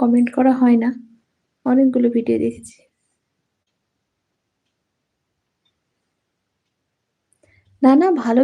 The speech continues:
ভিডিও বানাও তুমি, আমি দেখেছি তোমার অনেক ভিডিও দেখেছি, খুব ভালো ভিডিও বানাও।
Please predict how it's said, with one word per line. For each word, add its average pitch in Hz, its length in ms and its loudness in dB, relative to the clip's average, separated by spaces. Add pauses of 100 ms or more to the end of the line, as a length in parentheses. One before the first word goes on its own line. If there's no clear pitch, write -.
ভিডিও 330 260 2
বানাও 330 320 -4
তুমি, 269 220 -2 (300)
আমি 254 140 -2
দেখেছি 254 460 -6
তোমার 233 300 -4 (120)
অনেক 262 220 -2
ভিডিও 262 260 0
দেখেছি, 240 420 -4 (640)
খুব 254 120 -6
ভালো 240 240 0 (120)
ভিডিও 233 220 -2
বানাও। 240 260 -4